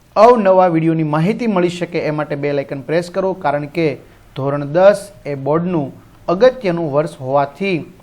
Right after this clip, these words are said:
વિદ્યાર્થી મિત્રો, તમારા માટે ઉપયોગી આપણે વીડિયો છે એ તમને પૂરા પાડીશું. વીડિયો લાઈક કરી દો,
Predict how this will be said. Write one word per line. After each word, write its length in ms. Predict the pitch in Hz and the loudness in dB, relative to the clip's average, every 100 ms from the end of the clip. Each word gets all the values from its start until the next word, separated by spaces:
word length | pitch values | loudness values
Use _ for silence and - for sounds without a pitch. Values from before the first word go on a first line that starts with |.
| - _ _ 135 | -20 _ _ -8
વિદ્યાર્થી 400 | 143 208 214 196 | 0 2 2 -4
મિત્રો, 280 | 185 190 | -8 -8
તમારા 400 | 185 156 170 202 | -6 -2 0 2
માટે 260 | 180 156 160 | 0 -2 -6
ઉપયોગી 600 | 151 151 196 175 147 131 | -8 -6 -4 -4 -6 -10
આપણે 300 | 139 147 143 | -10 -8 -8
વીડિયો 420 | 123 143 190 226 | -6 -4 0 0
છે 320 | - 151 123 117 - _ 143 | -2 -6 -6 -8 -18 _ -12
એ 60 | 135 | -8
તમને 200 | 143 143 | -8 -8
પૂરા 540 | 135 127 147 226 - - _ - | -10 -2 0 0 -6 -20 _ -6
પાડીશું. 560 | 135 165 185 - 208 208 - _ _ _ _ _ _ - | -2 -2 -2 -6 -8 -10 -18 _ _ _ _ _ _ -12
વીડિયો 320 | 127 135 151 | -6 -2 2
લાઈક 300 | 147 151 175 | 2 2 0
કરી 140 | 196 190 | -2 -2
દો, 320 | 202 208 | 0 0